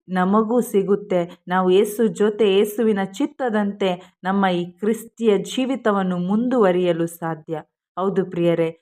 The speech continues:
ಯೇಸು ಪಾಪದ ಕತ್ತಲೆಯಲ್ಲಿ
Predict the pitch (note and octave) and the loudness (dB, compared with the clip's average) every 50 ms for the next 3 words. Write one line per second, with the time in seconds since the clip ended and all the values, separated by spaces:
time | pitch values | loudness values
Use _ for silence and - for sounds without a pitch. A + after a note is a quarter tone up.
0 | _ _ _ F#3 G3+ G#3 G#3 G#3 G#3 G#3 F#3+ F3+ F3 - - - _ - F#3+ G3+ | _ _ _ 0 0 0 0 0 0 0 0 0 -2 -4 -12 -16 _ -6 -4 -4
1 | G3+ G3+ G#3+ G3+ F3+ G3 F3+ F#3 F#3+ G#3 G#3 G#3 G#3 - G#3+ G#3+ G3+ F#3+ F#3+ F#3+ | -2 0 0 2 2 0 0 0 -2 -2 -2 -2 -4 -2 0 2 2 2 2 2
2 | G3+ G3 F#3+ F3+ E3+ E3+ F3+ | 0 0 0 0 0 -2 -4